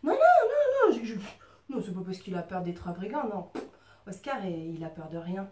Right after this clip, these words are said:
Hmm. Non, c'est parce que surtout, euh, le livre, il est quand même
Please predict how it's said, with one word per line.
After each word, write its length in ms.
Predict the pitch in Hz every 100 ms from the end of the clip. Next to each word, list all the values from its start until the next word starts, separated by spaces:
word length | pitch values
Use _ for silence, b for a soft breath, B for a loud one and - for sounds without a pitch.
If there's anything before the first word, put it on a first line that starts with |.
| _
Hmm. 320 | 311 311 269 269 _ _ _ _ _ -
Non, 160 | 180 175
c'est 200 | - -
parce 160 | 165
que 100 | -
surtout, 440 | 170 - - 269 202
euh, 140 | 170 B B
le 120 | 196
livre, 220 | 196 269 214
il 140 | 180
est 40 |
quand 160 | 180 190
même 300 | 220 269